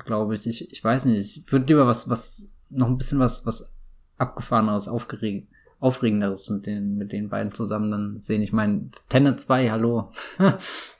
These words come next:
Aber wer, wer schneidet besser ab? Das finde ich eine interessante Frage. Ich würd nämlich fast auf Pattinson tippen, weil eben Kristen Stewart dann doch so ein paar Filme hat wie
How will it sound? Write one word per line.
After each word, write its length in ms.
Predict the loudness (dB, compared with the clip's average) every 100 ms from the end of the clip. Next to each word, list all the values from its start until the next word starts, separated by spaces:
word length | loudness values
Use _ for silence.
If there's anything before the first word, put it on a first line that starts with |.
| _ -14 -10 -10 -14 -20 _ _ _ _ 2
Aber 240 | 6 6
wer, 140 | 6 6
wer 80 |
schneidet 320 | 6 6 6 6
besser 240 | 4 4
ab? 100 | 4
Das 180 | 4 4
finde 140 | 4 4
ich 40 |
eine 80 | 6
interessante 460 | 4 4 4 4 2
Frage. 280 | 4 4 4
Ich 200 | 4 6
würd 220 | 6 6
nämlich 240 | 4 4
fast 260 | 4 2 2
auf 180 | -4 2
Pattinson 600 | 2 4 4 6 4 4
tippen, 440 | 2 6 6 6
weil 360 | 8 8 8 6
eben 240 | 4 4 4
Kristen 340 | 0 2 2
Stewart 380 | 4 6 6 8
dann 120 | 6
doch 120 | 6
so 100 | 6
ein 80 | 4
paar 420 | 4 4 4 2
Filme 340 | 0 4 6 4
hat 180 | 2 4
wie 240 | 4 4